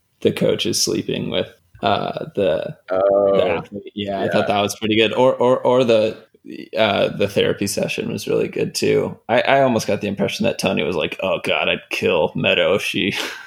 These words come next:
Speaker 1: <laughs> tried to commit suicide." Uh, I really like both those.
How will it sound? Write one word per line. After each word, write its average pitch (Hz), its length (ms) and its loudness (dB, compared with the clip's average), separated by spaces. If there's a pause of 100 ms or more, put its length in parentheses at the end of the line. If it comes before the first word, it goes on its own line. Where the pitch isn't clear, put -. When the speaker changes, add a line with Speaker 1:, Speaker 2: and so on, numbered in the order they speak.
(100)
Speaker 1:
<laughs> - 420 -6
tried 98 220 2
to 107 60 0
commit 101 300 -2
suicide." - 600 0 (640)
Uh, 98 380 -2
I 98 40 0
really 95 240 2
like 101 140 2 (100)
both 95 200 0
those. - 540 -2